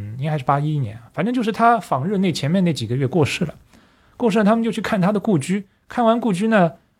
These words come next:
本田先生就是说：“哎，我这里旁边，我家也在这附近，你要不来做客？”其实他是有一些想法的啊。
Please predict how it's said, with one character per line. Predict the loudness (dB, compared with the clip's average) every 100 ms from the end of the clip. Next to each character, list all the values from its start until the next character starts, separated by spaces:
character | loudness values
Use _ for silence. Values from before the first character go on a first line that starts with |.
| _ _
本 | 2
田 | 2
先 | 2 2
生 | 0
就 |
是 | -2
说 | -2
：“哎， | -2
我 | -2 -2 -2 -2
这 | -2
里 | 0
旁 | 0 0
边， | 0 0 -2 -10 -20 -20 -20 -18 -18
我 | -4 -4
家 | -2 0
也 | 2
在 | 2 0
这 | -2
附 | -4
近， | -4
你 | -2
要 | 0
不 | 0 0
来 | -2
做 | -4
客？” | -6 -8 -12 -6
其 | -4
实 |
他 | 0 0 0
是 | -4 -6
有 | -2 -2
一 |
些 | 0
想 | -2 -2
法 | -4
的 | -6
啊。 | -10